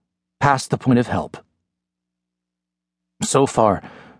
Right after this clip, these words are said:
the crushing was a personal observation, as with most of the symptoms we'd heard about, and as such,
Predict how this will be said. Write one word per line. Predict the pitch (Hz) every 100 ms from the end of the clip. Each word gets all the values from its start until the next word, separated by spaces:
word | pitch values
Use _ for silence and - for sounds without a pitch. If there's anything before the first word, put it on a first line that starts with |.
| _
the | 135
crushing | - 160 156 - 139
was | 131 123
a |
personal | 120 175 175 170 143
observation, | 139 139 160 170 139 101 69 - _ _ _ _ -
as | 127 107
with | 117 -
most | 135 139
of | 131
the | 113
symptoms | - 135 - 110 104 101
we'd | 110 -
heard | 123 104
about, | 98 80 - _ _ _ _ _ _ -
and | 139 147
as | 147 156
such, | - 120 -